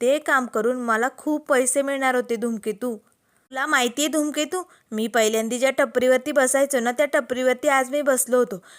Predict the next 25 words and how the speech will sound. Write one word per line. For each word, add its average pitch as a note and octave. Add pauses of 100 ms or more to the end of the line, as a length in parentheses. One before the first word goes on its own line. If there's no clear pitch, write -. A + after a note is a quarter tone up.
(140)
आणि G#3
मी A#3+
ज्या A#3+
पोरांबरोबर A#3
पत्ते, A3+
जुगार A3
खेळायचो, G#3+
दारू A3+
प्यायचो B3+
ना, A#3+ (160)
ती C4
दोन C#4+
पोरं B3+
भेटली C4
होती A#3+
मला, G#3 (440)
आणि G#3 (100)
त्यांना A3
काय C#4+
धंदा B3+
सुरू C4+
करायचा A#3
आहे C4
दोन A#3+
नंबरचा. G#3+